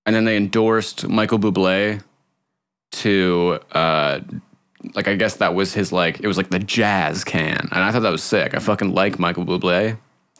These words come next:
quite a bit. Eight out of ten, eight out of ten, uh, person, in my opinion. So they made this,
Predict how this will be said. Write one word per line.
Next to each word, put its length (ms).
quite 180
a 40
bit. 360
Eight 160
out 140
of 120
ten, 500
eight 240
out 120
of 120
ten, 580
uh, 440
person, 340
in 80
my 120
opinion. 320
So 80
they 120
made 200
this, 360